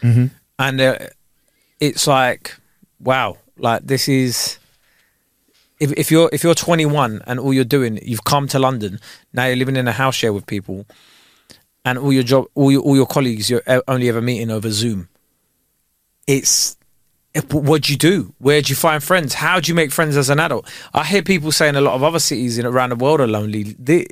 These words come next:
Speaker 2: like, London can be lonely. Like, even if, like, for example, you worked, you go to Manchester for a job and they're like, "We need you here, but you're only in once a week." And you're like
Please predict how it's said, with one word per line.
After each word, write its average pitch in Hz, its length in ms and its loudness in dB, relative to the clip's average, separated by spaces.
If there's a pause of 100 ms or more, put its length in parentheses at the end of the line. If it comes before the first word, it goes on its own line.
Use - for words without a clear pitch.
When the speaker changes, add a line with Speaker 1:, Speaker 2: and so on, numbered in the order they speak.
(560)
Speaker 2:
like, 123 160 -4
London 147 480 0
can 123 120 -2
be 117 120 -2
lonely. 104 360 -2
Like, 110 200 -4
even 247 200 2
if, 233 120 2
like, 202 180 0
for - 100 -2
example, 202 260 0
you 185 200 -6
worked, 185 320 2
you 175 160 -4
go 185 140 4
to 180 120 0
Manchester 180 440 -2
for 127 120 -2
a 123 60 0
job 113 200 0
and 120 100 -4
they're 123 60 0
like, 117 120 2
"We 127 80 -6
need 131 220 -4
you 131 80 0
here, 139 160 4
but 117 100 -4
you're 127 180 0
only 123 180 -2
in 120 120 -6
once 120 240 -2
a 135 40 -6
week." 123 340 -6 (460)
And 120 100 0
you're 131 180 2
like 151 300 0